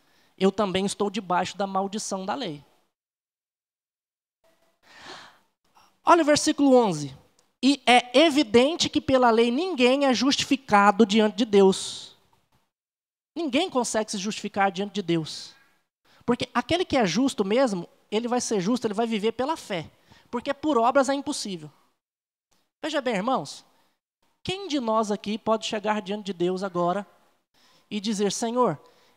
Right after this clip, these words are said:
eu sou merecedor de estar contigo, porque eu sou um exímio cumpridor da lei"? Quem aqui pode fazer isso?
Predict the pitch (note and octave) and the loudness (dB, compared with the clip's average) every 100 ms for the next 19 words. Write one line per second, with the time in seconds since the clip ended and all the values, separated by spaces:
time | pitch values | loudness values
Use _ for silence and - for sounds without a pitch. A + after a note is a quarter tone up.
0 | - G#3 C4 B3+ - _ - - B3 A3+ | -4 0 0 -2 -12 _ -2 4 4 4
1 | G#3+ A3+ D4 D#4+ B3+ - B3 F#3 F3 E3 | 0 2 2 2 0 -2 -2 4 6 6
2 | D#3+ - _ _ F3 F#3 F3+ - F#3 F3 | 0 -14 _ _ -8 -6 -4 -6 -6 -8
3 | - D3 - _ _ _ _ F#3+ F#3 G#3+ | -8 -10 -12 _ _ _ _ -6 0 0
4 | - A3+ A#3 G#3+ _ A#3 A3+ F3 C#4+ C#4+ | 0 2 0 0 _ -2 -2 -2 -4 -2
5 | B3+ A#3 A3 G#3 F3+ D#3+ D#3 C#3+ B2+ - | -2 -2 -2 0 2 0 2 -4 -4 -12
6 | _ _ _ _ _ _ _ _ _ _ | _ _ _ _ _ _ _ _ _ _
7 | _ _ _ _ _ - - _ _ - | _ _ _ _ _ -20 -20 _ _ -8
8 | F#4+ F#4+ F#4 F4+ E4+ E4+ D#4 C#4+ D#4 D#4 | -6 -4 -4 0 0 0 -2 -4 -6 -10
9 | - | -16